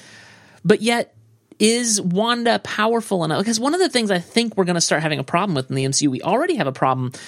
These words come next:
Well, again, I love Captain Marvel. I love Brie Lar-, Larson as Captain Marvel, but she's so powerful, they basically had to boot her off screen for the majority of the, um, Endgame. And, um, <laughs> you know, I think we have a problem with characters being too powerful in the M C U such that you have to do something to,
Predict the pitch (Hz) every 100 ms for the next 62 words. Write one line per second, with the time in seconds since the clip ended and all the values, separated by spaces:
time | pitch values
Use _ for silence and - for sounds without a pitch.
0 | - - - 208 247 - 185 165 160 208
1 | 226 196 - 156 143 151 135 151 165 170
2 | 151 139 165 - 151 180 - 156 - 135
3 | 135 135 170 151 143 - 170 - 220 208
4 | 180 226 226 156 147 - - - 214 233
5 | 254 262 240 202 208 170 151 214 190 165
6 | 185 - - 226 233 165 165 156 139 165
7 | 196 190 160 139 139 139 147 - 151 131
8 | 120 131 127 123 123 - 202 269 - -
9 | - - - - - - _ 180 180 175
10 | 165 160 - 151 147 143 143 135 _ _
11 | 127 117 190 - 254 214 262 - 190 185
12 | - - 190 - 226 302 240 202 - 190
13 | 190 180 - 165 180 180 156 151 151 147
14 | 160 156 214 262 147 139 143 151 - 139
15 | 139 139 160 - 175 - 180 160 185 -
16 | 147 143 202 - 180 165 156 151 160 143